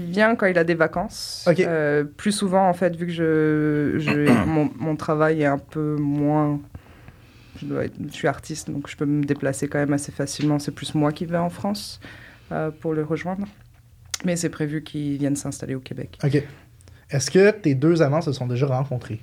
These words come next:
Speaker 1: Oui.
Speaker 2: Ça faisait-tu partie des modalités quand t'as rencontré, euh, le, le second ? T'es as-tu rencontrés en même temps ? Comment ça s'est passé, en fait ?
Speaker 1: Euh, alors, le, m-, mon premier partenaire, ça fait depuis deux mille onze qu'on se connaît, mais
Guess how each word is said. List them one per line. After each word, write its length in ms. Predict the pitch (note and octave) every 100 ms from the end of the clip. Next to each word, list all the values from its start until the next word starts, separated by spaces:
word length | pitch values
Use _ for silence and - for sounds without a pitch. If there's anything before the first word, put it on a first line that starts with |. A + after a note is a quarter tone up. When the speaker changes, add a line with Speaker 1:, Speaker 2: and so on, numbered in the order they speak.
| -
Speaker 1:
Oui. 100 | A#3+ - -
Speaker 2:
Ça 120 | -
faisait-tu 240 | A#2+ A2+ -
partie 240 | F3+ -
des 100 | E3+
modalités 640 | C#3 C3+ C3+ B2 C3+ D3+
quand 360 | - D3+ D3 D3 - - - - - - - - - - -
t'as 320 | D3 C3+ B2+ A#2+ A2+ - C3 B2 - - -
rencontré, 1000 | D3 A2+ C#3 C3+ B2+ B2 - C#3 C3 C3+ B2
euh, 160 | A2+
le, 260 | A#2 A#2 A2+
le 160 | G2+ A2+
second ? 680 | - C3+ A2+ B2+ E3 C#4 C4+
T'es 120 | D#3
as-tu 160 | C#3 C3+
rencontrés 340 | C#3 C3+ D#3
en 20 |
même 140 | C#3+ A#2+
temps ? 140 | -
Comment 160 | G3 F3
ça 80 | D#3+
s'est 100 | D3+
passé, 240 | C3+ C#3+
en 80 | C#3+
fait ? 200 | D3 D3 - -
Speaker 1:
Euh, 720 | G#3 G3+ G#3 G#3+ A3 A3 A3 G3 D#3+
alors, 180 | G3
le, 240 | G3+ G3 F#3+ -
m-, 300 | G#3 G3 F#3 -
mon 360 | F3+ F3+ F3
premier 260 | F3 G3+ G#3
partenaire, 540 | G#3 - F#3+ G3 G3
ça 100 | G3
fait 140 | F3 E3
depuis 440 | E3+ F3 E3+ E3+
deux 200 | E3 F3
mille 200 | G3+ G3
onze 260 | - G3 F#3+
qu'on 200 | - E3
se 100 | -
connaît, 420 | F3+ F3 F#3 F#3+
mais 240 | F#3 D#3+